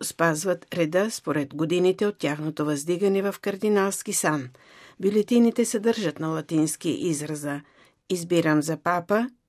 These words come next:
и в долния ъгъл се изписва името на новия Свети Петров приемник. Всеки избирател получава повече от една бюлетина, за да има възможност да поправи евентуални ръкописни грешки.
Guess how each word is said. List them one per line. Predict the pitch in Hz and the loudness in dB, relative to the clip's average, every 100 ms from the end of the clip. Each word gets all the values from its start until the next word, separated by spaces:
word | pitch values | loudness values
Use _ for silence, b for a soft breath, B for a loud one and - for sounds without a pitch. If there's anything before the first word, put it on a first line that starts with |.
| - | -6
и | 151 | -2
в | |
долния | 139 202 220 170 143 - | 2 4 4 4 2 0
ъгъл | 156 139 156 214 | -2 0 2 0
се | - 151 | 0 -2
изписва | 135 - 151 - 160 151 | -2 -4 -4 -4 -6 -6
името | 170 190 190 190 | 0 2 2 0
на | 208 202 | 2 2
новия | 156 151 151 | 2 0 -2
Свети | 160 135 127 | -4 -6 -8
Петров | 135 160 151 160 - | -4 -4 -4 -6 -10
приемник. | - 202 196 165 143 117 - B B B B | -2 2 4 4 2 -2 -10 B B B B
Всеки | - 175 160 156 | 0 0 0 -4
избирател | 151 165 156 156 151 | -2 2 2 0 -4
получава | 147 147 151 160 160 151 | -4 -6 -4 -2 0 0
повече | 165 156 151 151 | 2 2 2 -4
от | 151 151 | -6 -2
една | 147 151 | 0 0
бюлетина, | 147 139 139 127 151 151 208 240 B B 180 | 0 -4 -6 -2 0 2 0 -6 B B -8
за | 196 | -2
да | 208 202 | 2 2
има | - 247 202 | 4 4 4
възможност | 151 147 170 170 160 202 196 | 2 0 4 4 4 0 0
да | 156 | -4
поправи | 143 147 160 170 170 196 - | -4 -4 2 2 2 -2 -2
евентуални | 175 170 156 156 151 151 170 185 | 0 0 0 -2 -2 0 2 2
ръкописни | 175 - 143 147 156 165 185 | 0 -4 -8 -6 -2 0 0
грешки. | 160 135 - 143 131 | -2 -4 -8 -8 -10